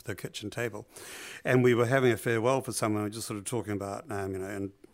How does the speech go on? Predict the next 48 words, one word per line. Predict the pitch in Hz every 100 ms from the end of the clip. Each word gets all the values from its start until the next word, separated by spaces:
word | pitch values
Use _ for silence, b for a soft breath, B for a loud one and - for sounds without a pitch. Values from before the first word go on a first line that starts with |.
| _ 165
like | 139 117 101 104
everyone, | 98 101 98
everyone | 98 101 98
had | 95
had | 98 98
a, | 95 90 -
um, | 101 95 92 - B B B B B B _
uh, | 104 98 98 101 -
an | 101
O | 101
E | 101
experience | 110 - 110 104 -
in | 101
the | 98
U | 98
K, | 110
and | 101
we're | 101
talking | - 95
about | 95 -
cider, | - 98 95 98
and | 98
somehow | - 120 101
we | 90
got | 90
onto | 85 82
drinking, | - 95 - 104 -
<laughs> | 160
as, | 160
as | 120 95
you |
do, | 101 110 - B B B -
uh, | 107 104 101 98 104
and | 107 101 101
cider. | - 120 120 107 98 113 -
And | 117 117 117
that's, | 139 135 190 -
that's, | 220 - - - - - _ _ _ _ _ _ _ _ -
that's | 117 127 160
sort | - 151
of |
where | 147
that | 135 131
idea | 117 110 110
came | - 127
from, | - 107
which | -
is, | 139